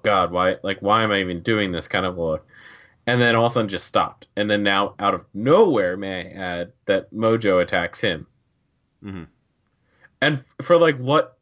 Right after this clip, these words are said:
Speaker 1: the justification has always been on Zack's side to turn, right?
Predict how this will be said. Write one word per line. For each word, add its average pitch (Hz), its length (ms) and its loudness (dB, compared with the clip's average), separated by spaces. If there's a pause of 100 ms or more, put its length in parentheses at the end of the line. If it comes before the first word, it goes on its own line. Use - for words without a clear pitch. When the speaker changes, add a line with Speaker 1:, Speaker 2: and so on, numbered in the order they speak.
(200)
Speaker 1:
the 131 120 -4
justification 147 800 -2
has 107 260 -4
always 120 320 0
been 117 160 -2
on 87 220 -4
Zack's 95 400 -2
side 82 280 -2
to 76 60 -14
turn, 78 380 -6
right? 90 360 -4